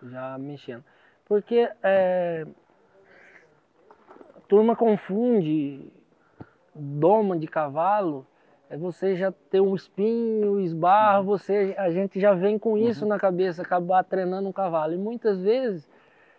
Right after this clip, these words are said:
Speaker 1: a gente vem com essa ideia, com o cavalo pronto na cabeça, já
Speaker 2: Uhum.
Speaker 1: espinando, porque ele tem um documento bom, uma filiação muito boa. É, você cria uma certa expectativa. E, e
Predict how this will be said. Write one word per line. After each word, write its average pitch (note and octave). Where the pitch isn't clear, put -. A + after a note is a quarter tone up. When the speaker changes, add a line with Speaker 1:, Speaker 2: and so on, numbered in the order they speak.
Speaker 1:
a D3+
gente F3
vem G3+
com G#3
essa G#3+
ideia, F#3
com F3+
o E3
cavalo E3+
pronto F3
na E3
cabeça, D#3+
já C#3+
Speaker 2:
Uhum. E3
Speaker 1:
espinando, F3+
porque E3+
ele E3+
tem F3
um E3+
documento E3
bom, G3+
uma E3+
filiação D#3+
muito D#3+
boa. F#3
É, C#3+
você -
cria G#3+
uma G#3+
certa G3
expectativa. E3
E, C3
e C3